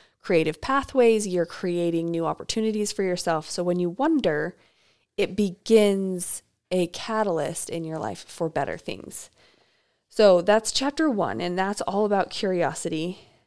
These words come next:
Um, I'm gonna skip that one only because I think that it, it kind of comes down to, that's not what I wanna touch on,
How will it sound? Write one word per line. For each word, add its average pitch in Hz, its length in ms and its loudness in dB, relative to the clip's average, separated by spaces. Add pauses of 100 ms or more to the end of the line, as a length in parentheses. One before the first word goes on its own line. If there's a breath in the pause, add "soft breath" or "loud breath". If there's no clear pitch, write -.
(200)
Um, 170 220 0
I'm 190 140 0
gonna 180 140 0
skip 220 340 -2
that 175 240 0
one 151 260 -4 (120)
only 220 220 4
because 180 920 -2 (420)
I 190 120 -2
think 190 380 -4
that 175 680 -2 (1600)
it, 185 340 0
it - 320 -4
kind 226 260 0
of 220 80 0
comes 202 220 -2
down 175 200 2
to, 107 680 -4 (580)
that's 190 440 2
not 156 120 2
what 160 100 -2
I 78 80 -4
wanna 90 180 -6
touch - 220 -8
on, 85 120 -10